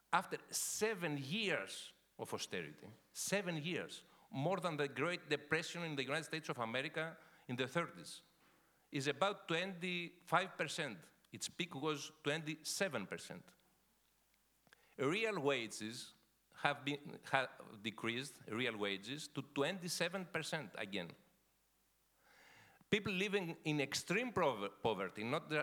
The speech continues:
just poverty, people who cannot make a living, are thirteen point five percent. This is a wartime situation.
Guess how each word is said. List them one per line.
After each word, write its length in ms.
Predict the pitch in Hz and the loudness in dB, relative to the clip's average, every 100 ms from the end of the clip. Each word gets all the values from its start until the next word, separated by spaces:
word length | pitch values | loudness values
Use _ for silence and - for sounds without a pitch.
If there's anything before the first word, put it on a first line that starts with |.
| - | 0
just 280 | - 117 - - | 2 2 2 0
poverty, 480 | 113 85 - 73 85 - _ | 0 0 -8 -10 -12 -14 _
people 240 | 123 117 113 | -10 -6 -4
who 140 | 131 | -2
cannot 360 | - 127 147 - - - - - - - | 0 2 0 -4 -16 -18 -20 -20 -4 0
make 160 | 143 | 0
a 40 | 175 | 0
living, 360 | 226 101 80 - _ _ _ _ _ _ - - | -2 -2 -4 -12 _ _ _ _ _ _ -18 -2
are 220 | 135 131 - - _ _ - | 0 0 -4 -12 _ _ -14
thirteen 540 | - 131 123 - 175 185 | 2 2 2 0 -2 2
point 300 | 160 160 151 | 2 2 2
five 320 | 156 160 156 | 2 2 0
percent. 360 | 160 - 156 107 - - _ _ _ - | -4 -2 -2 -4 -12 -20 _ _ _ -8
This 180 | 180 220 | -6 -4
is 140 | 214 | -2
a 100 | 185 | 0
wartime 640 | 139 143 202 214 160 127 101 | 2 4 4 4 2 2 0
situation. 600 | - - 73 71 - | -6 -6 -6 -4 -8